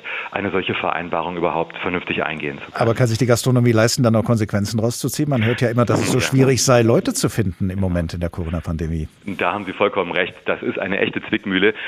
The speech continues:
Speaker 1: Genau das ist das Problem. Und wer wird jetzt das Wagnis eingehen, ähm, mit, ähm, mit dem Ausschluss von bestimmten Veranstaltungen oder auch im Service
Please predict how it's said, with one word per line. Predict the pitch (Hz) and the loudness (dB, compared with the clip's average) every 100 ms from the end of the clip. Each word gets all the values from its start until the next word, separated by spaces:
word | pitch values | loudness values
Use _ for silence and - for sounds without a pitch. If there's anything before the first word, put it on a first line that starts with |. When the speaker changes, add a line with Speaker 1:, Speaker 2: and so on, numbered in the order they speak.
| - | -6
Speaker 1:
Genau | 101 95 98 | -2 0 0
das | 95 90 | 0 -4
ist | 117 107 | -4 -6
das | 90 | -6
Problem. | - 95 101 117 110 | -4 -4 0 -2 -2
Und | 98 98 87 | -4 -6 -2
wer | 95 98 95 85 | 2 2 0 -2
wird | 104 85 | -4 0
jetzt | 95 - - | -2 -2 -6
das | 98 - | -6 -4
Wagnis | 82 92 - 110 90 | -2 -2 -2 -6 -4
eingehen, | - 98 104 98 98 98 - - - | -2 -2 0 0 0 -2 -10 -8 -4
ähm, | 92 95 95 | -4 -2 -4
mit, | 101 95 - - | -2 -4 -4 -4
ähm, | 92 92 92 - | -2 -2 -4 -8
mit | 98 104 - | -6 -6 -2
dem | 104 101 | -4 -2
Ausschluss | 92 139 - 107 98 - | -2 0 -2 0 -2 -2
von | - 95 | -6 -4
bestimmten | 82 123 113 | -2 -2 -4
Veranstaltungen | 101 - 95 101 95 90 90 87 | -6 -4 -4 -2 -2 -2 -4 -2
oder | 104 101 | 0 2
auch | 90 107 | 2 -2
im | 98 - | -4 -2
Service | 104 98 92 | -2 0 -2